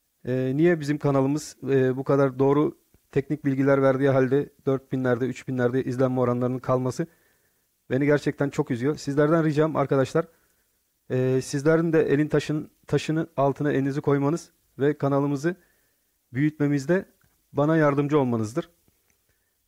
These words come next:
Neyse, lafı çok uzatmayayım arkadaşlar. Bu korona belası da var biliyorsunuz. Aman diyeyim. Altmış yaş üstündeki büyüklerimiz, abilerimiz, sizler bize lazımsınız.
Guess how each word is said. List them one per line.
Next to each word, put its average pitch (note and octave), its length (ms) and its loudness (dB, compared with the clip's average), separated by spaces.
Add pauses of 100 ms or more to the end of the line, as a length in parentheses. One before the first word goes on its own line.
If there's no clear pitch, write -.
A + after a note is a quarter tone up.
(100)
Neyse, D3+ 320 0
lafı C#3+ 180 2
çok D#3 180 -2
uzatmayayım D3 360 0
arkadaşlar. B2 520 0
Bu C#3+ 180 -6
korona D#3 340 2
belası D3+ 340 2
da C#3+ 120 2
var C3+ 160 0
biliyorsunuz. C#3+ 520 -2
Aman D3 320 0
diyeyim. C#3 180 0 (720)
Altmış C#3+ 340 -2
yaş D3+ 160 0
üstündeki D3 680 -2
büyüklerimiz, D3 720 0 (580)
abilerimiz, D3 800 2 (160)
sizler D3 400 0
bize C#3+ 200 2
lazımsınız. C#3+ 680 0